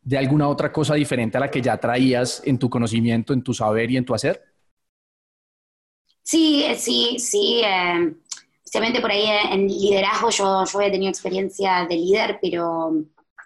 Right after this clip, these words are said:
Speaker 2: no por ahí dentro de una compañía, sí en, en proyectos,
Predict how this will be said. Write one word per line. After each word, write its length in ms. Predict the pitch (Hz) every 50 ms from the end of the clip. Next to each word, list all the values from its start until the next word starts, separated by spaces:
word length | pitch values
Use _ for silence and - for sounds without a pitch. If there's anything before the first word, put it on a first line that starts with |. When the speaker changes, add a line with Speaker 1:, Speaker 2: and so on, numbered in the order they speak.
| - - - - - -
Speaker 2:
no 120 | 202 208
por 80 | 220 226
ahí 80 | 220
dentro 220 | 220 214 214 208 202
de 60 | 196
una 140 | 208 202 190
compañía, 460 | 202 190 180 185 190 202 202 196 180
sí 300 | - - - 202 214 -
en, 120 | 196 196 - - 214
en 120 | 180 170
proyectos, 840 | - 185 165 - - 202 180 - - - - 185 180 180 170 -